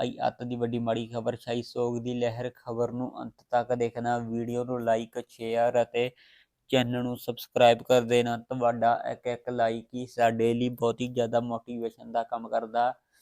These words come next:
ਸ਼ੁਰੂਆਤ ਕਰਦੇ ਹਾਂ, ਵੱਡੀ ਖਬਰ ਨਿਕਲ ਕੇ ਆ ਰਹੀ ਹੈ ਕੈਨੇਡਾ ਤੋਂ। ਦੁੱਖ ਦੀ ਖਬਰ ਆ ਰਹੀ ਹੈ, ਜਿੱਥੇ ਕਿ ਪੰਜਾਬੀ ਨੌਜਵਾਨ ਦੀ ਦਿਲ ਦਾ ਦੌਰਾ ਪੈਣ ਕਰਕੇ ਮੌਤ ਹੋ ਗਈ। ਮ੍ਰਿਤਕ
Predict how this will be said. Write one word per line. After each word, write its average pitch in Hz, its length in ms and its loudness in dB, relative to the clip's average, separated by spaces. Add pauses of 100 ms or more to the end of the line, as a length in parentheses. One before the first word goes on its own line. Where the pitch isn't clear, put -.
(360)
ਸ਼ੁਰੂਆਤ 120 500 2
ਕਰਦੇ 120 280 0
ਹਾਂ, 123 80 2
ਵੱਡੀ 120 260 -2
ਖਬਰ 117 300 -4
ਨਿਕਲ 117 240 -4
ਕੇ 120 140 -2
ਆ 120 200 -4
ਰਹੀ 117 160 -4
ਹੈ 117 60 -2
ਕੈਨੇਡਾ 117 500 -4
ਤੋਂ। 120 140 -12
ਦੁੱਖ 117 240 -6
ਦੀ 113 120 -2
ਖਬਰ 113 260 -6
ਆ 117 140 4
ਰਹੀ 120 140 -4
ਹੈ, 117 60 -4
ਜਿੱਥੇ 117 220 -10
ਕਿ 117 80 -6
ਪੰਜਾਬੀ 117 380 -4
ਨੌਜਵਾਨ 117 440 -6
ਦੀ 123 100 -10
ਦਿਲ 113 260 0
ਦਾ 113 80 -4
ਦੌਰਾ 113 220 -4
ਪੈਣ 113 240 -10
ਕਰਕੇ 113 300 -12
ਮੌਤ 117 420 0
ਹੋ 117 160 -6
ਗਈ। 113 120 -8
ਮ੍ਰਿਤਕ 113 340 -8